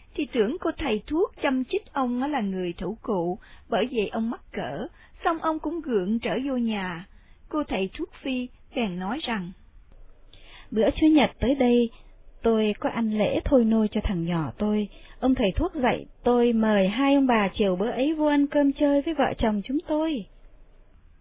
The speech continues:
Speaker 1: Ông Phán nghe mời thì ông bối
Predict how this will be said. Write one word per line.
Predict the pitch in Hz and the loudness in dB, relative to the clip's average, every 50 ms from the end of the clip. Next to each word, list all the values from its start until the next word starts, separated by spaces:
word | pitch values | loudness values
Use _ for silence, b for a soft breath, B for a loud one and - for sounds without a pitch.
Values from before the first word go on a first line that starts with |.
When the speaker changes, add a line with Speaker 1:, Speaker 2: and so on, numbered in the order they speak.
| - - - - - - | -20 -20 -20 -20 -8 -4
Speaker 1:
Ông | 320 294 277 269 254 - | -2 0 0 0 -2 -2
Phán | - 269 254 247 277 403 523 523 b b b b b - | -2 -2 -2 -2 -4 -6 -10 -16 b b b b b -8
nghe | 349 339 349 349 | -4 0 0 2
mời | 339 311 285 262 233 220 208 202 226 - | 2 2 2 2 4 4 2 0 0 -2
thì | - - | -6 -6
ông | - - 226 226 226 | -4 -2 -2 -2 0
bối | 214 220 240 294 349 | 0 0 0 0 -2